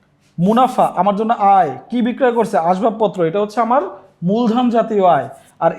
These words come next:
এই একটা এন্ট্রি আছে যেটা সাধারণত মূলধন জাতীয় আয় হয়। গোপন কথা বলে দিলাম, মনে রাখিও, যে কোনো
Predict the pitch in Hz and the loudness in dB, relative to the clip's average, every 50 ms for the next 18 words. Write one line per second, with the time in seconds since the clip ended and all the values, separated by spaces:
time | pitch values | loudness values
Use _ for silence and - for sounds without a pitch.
0 | 240 220 247 269 277 - - 220 202 202 208 - - 277 262 254 247 240 226 196 | 0 0 2 0 -4 -2 0 0 0 0 -2 -6 0 2 4 4 4 2 -2 -6
1 | - 262 285 277 254 233 226 - 269 269 202 220 214 220 214 - 220 208 220 226 | -6 -6 -4 -2 -2 -2 -2 -2 -2 -2 0 -2 -2 -4 -6 -6 -4 -4 -2 -2
2 | 240 233 277 262 233 202 202 202 190 214 220 214 196 208 202 214 214 202 185 185 | -2 -2 -2 -2 -2 -2 -2 -4 -4 -6 -6 -6 -4 -6 -4 -2 0 0 0 0
3 | 185 147 175 156 127 - - - _ _ _ - 165 185 185 226 233 226 240 233 | 0 -2 -4 -8 -8 -10 -14 -20 _ _ _ -8 -6 -4 -4 -4 -6 -6 -8 -8
4 | 240 220 214 226 226 208 233 233 262 262 240 214 196 202 208 214 208 214 - 240 | -6 -4 -2 -2 0 -2 -2 -4 -4 -4 -4 -6 -6 -6 -6 -8 -8 -8 -8 -6
5 | 247 262 311 - - - - - _ _ - 147 160 185 180 180 247 247 254 | -4 -4 -4 -4 -8 -16 -20 -20 _ _ -12 -8 -6 -6 -6 -6 -6 -6 -6